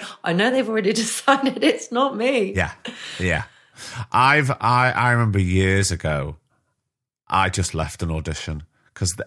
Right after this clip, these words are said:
Speaker 2: I, ju-, I knew, I read it once and I just knew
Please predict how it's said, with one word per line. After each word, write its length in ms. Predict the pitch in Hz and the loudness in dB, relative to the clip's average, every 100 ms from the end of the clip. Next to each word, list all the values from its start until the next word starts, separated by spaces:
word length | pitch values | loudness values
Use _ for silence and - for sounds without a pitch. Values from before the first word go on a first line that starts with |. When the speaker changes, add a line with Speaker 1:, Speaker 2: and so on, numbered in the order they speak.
| - | -2
Speaker 2:
I, 340 | 101 110 104 95 - | 2 2 0 -4 -12
ju-, 360 | - 113 123 | -8 -2 -2
I 260 | - 110 117 | 0 2 2
knew, 760 | 117 135 170 185 180 175 175 160 - - | 0 0 2 4 4 4 4 0 -10 -2
I 120 | 127 131 | 0 4
read 240 | 143 156 | 4 4
it 120 | 156 | 4
once 680 | 120 110 87 82 - - - - - - | 4 4 2 -4 -6 -6 -8 -14 -20 -4
and 180 | 101 101 | 0 2
I 160 | 104 | 2
just 380 | 101 104 95 80 | 2 0 0 -2
knew 560 | 92 98 101 82 73 | -4 0 0 0 -2